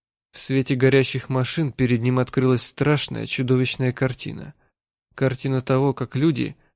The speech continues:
потерявшие человеческий облик от безнаказанности и вседозволенности, превращаются в зверей. В жестоких, беспощадных, не знающих пощады тварей.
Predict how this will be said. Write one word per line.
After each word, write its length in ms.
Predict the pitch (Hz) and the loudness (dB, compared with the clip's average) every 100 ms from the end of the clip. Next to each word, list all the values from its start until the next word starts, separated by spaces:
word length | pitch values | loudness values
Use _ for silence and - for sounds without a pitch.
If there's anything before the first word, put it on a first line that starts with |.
| - | -6
потерявшие 680 | 135 127 139 139 - 139 | -4 0 2 2 2 -2
человеческий 760 | 123 143 139 135 123 131 - 143 | 0 2 2 2 0 -4 -2 -2
облик 480 | - 139 117 110 - | 2 2 2 -2 -4
от 160 | 127 | -4
безнаказанности 1000 | 117 123 127 123 - 139 123 117 - 127 | -2 -2 0 -2 2 2 2 -2 -2 -2
и 60 | 120 | -2
вседозволенности, 1120 | - 127 123 120 151 135 117 117 - - - - _ | 0 0 -2 0 2 2 0 -6 -6 -10 -12 -20 _
превращаются 840 | 139 147 147 139 - 143 139 - | -2 2 2 2 2 0 0 0
в 60 | 135 | -2
зверей. 580 | 113 120 139 117 104 - _ _ _ _ _ _ - | -2 -2 -2 -2 -6 -12 _ _ _ _ _ _ -8
В 100 | 113 | -4
жестоких, 720 | 117 135 - 175 160 120 - 131 | -2 -2 0 -2 -2 -6 -12 -4
беспощадных, 1000 | 123 - - 131 - 156 135 123 123 | -2 -2 -4 -2 0 0 -2 -4 -10
не 280 | - 127 123 | -6 -2 0
знающих 640 | 139 156 160 117 - 123 | 0 0 2 2 0 -4
пощады 520 | - 123 - - 139 131 | 0 0 0 0 0 0
тварей. 480 | 139 143 - 92 | 0 0 0 -6